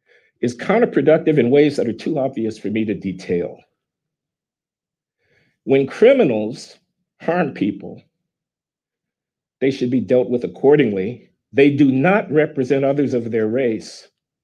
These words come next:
when they act badly. White victims of crimes committed by Blacks must not come to see themselves mainly in racial terms when someone steals their automobile, beats them, takes their wallet, breaks into their home, or abuses them.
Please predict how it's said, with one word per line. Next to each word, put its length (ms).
when 140
they 120
act 320
badly. 480
White 400
victims 440
of 100
crimes 380
committed 340
by 180
Blacks 520
must 540
not 320
come 280
to 120
see 220
themselves 560
mainly 400
in 160
racial 400
terms 600
when 140
someone 320
steals 380
their 160
automobile, 560
beats 320
them, 400
takes 340
their 160
wallet, 540
breaks 320
into 220
their 160
home, 340
or 140
abuses 560
them. 260